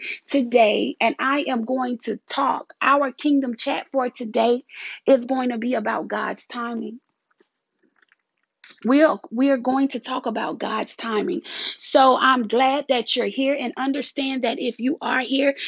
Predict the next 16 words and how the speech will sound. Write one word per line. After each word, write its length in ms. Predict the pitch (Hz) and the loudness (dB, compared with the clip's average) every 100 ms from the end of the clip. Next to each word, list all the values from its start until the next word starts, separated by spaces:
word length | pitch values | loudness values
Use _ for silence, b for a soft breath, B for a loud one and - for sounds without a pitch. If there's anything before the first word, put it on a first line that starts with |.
| B - | B 4
it's 280 | 269 - | 4 4
not 320 | 247 247 277 220 | 0 2 0 -2
by 260 | 226 - - | -2 -2 -2
accident. 840 | 240 285 - 269 220 254 269 - - - | 0 0 -2 -4 -4 -4 -6 -8 -14 0
It's 240 | 247 233 | 0 0
not 380 | 226 233 262 - | -2 -2 -4 -4
by 220 | 233 233 | -4 -4
coincidence. 960 | 226 220 226 254 294 285 233 262 285 - - B B B | -4 -4 -4 -4 -4 -4 0 -2 -2 -8 -16 B B B
Trust 500 | - - 302 269 - | 0 4 4 4 0
me, 300 | 254 180 - - | -4 -4 -4 0
if 160 | 214 214 | 0 2
you're 260 | 247 294 | 0 0
here, 460 | 277 311 302 294 302 b b | 0 0 4 2 2 b b
God 360 | 202 240 262 254 | 2 4 4 2
has 280 | 247 233 - | 0 -2 -4
something 640 | - 277 277 294 269 269 | -8 -6 -6 -6 -6 -8